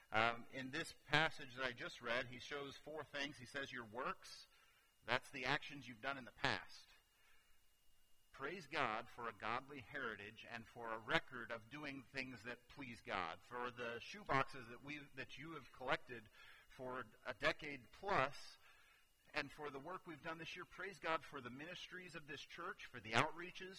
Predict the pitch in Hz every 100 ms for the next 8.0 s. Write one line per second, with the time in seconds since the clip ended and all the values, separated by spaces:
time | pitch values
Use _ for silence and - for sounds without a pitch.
0 | - 127 123 123 - 180 170 156 143 151
1 | - 143 151 127 135 - - 107 90 78
2 | - - - - - - - _ - 113
3 | 117 120 113 123 110 110 110 104 - 165
4 | 151 151 147 - 131 127 139 - 180 160
5 | 156 131 143 165 117 117 147 165 - 175
6 | 170 143 147 151 165 143 120 147 139 131
7 | 143 120 90 - - - - 127 139